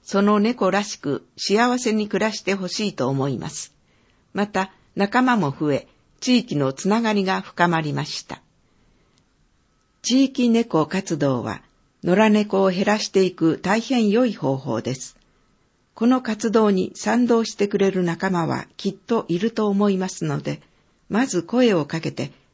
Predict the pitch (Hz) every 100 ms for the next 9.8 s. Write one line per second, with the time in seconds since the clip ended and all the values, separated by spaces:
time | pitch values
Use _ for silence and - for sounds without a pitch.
0 | - - 214 214 208 190 185 233 - 175
1 | 160 135 156 160 147 156 - - _ _
2 | _ _ _ - 240 254 147 - _ _
3 | - 247 254 254 233 233 - 156 - -
4 | 202 180 156 147 123 123 - - 147 208
5 | 220 220 208 208 208 226 202 131 131 131
6 | 113 147 - - _ _ _ _ _ _
7 | _ _ - 202 208 180 156 156 - 226
8 | 208 180 - 147 147 143 - - 240 214
9 | 160 170 190 156 - 107 127